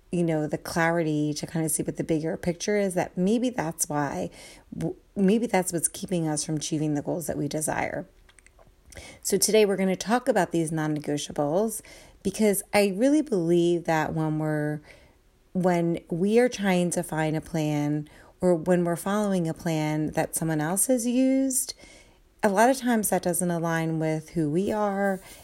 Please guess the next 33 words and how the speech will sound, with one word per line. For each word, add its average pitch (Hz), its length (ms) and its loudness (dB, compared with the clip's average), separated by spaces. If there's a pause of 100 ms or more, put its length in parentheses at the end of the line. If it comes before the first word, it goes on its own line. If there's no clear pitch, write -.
(120)
and 156 100 0
what 156 140 2
our 151 160 0
life 185 320 0
looks 196 340 -4
like 185 320 2
and - 140 -6
what 160 100 -2
our, 147 460 0
you 190 200 -2
know, 160 220 0
past 156 300 -4
medical 160 260 -2
history 202 400 0
may 196 220 -2
be. 196 560 2 (460)
And 190 180 4
so 202 240 2
I 208 120 2
do 202 220 -2
believe 196 540 0
that 156 220 0
when 160 120 0
it 151 120 -4
comes 151 400 -2
to 156 320 0
this 156 260 -2
idea 156 580 0
of 151 120 -2
setting 151 280 -2
goals 196 360 -2
for - 160 -4
ourselves 151 600 -2